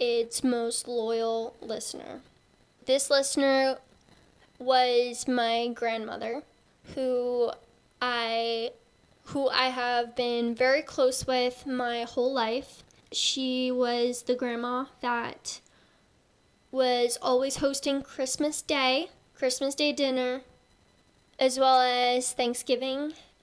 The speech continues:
And she was the grandma that was present at all of the important events in my life, graduations,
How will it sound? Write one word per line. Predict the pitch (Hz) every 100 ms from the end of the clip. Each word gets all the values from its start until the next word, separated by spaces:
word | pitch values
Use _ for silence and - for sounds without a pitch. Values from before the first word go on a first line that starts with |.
| _ _ 269
And | 254 247 247 233
she | - 254 240
was | 247 233 226 226 226 233 - -
the | 240
grandma | 240 226 226 220 220
that | 220 214 -
was | 240 233 233 233 -
present | - 247 240 240 240 240 240 254 - - _ _ _ _ _
at | 247 233 226 233 233 - - - _ _ _ _ _ _ _ _ -
all | 277 294
of | 269
the | 277 262 262 _
important | 285 262 269 247 240
events | 233 233 233 -
in | 226
my | 226
life, | 214 226 233 - - _
graduations, | 240 240 240 240 220 226 - 233 233 233 233 - -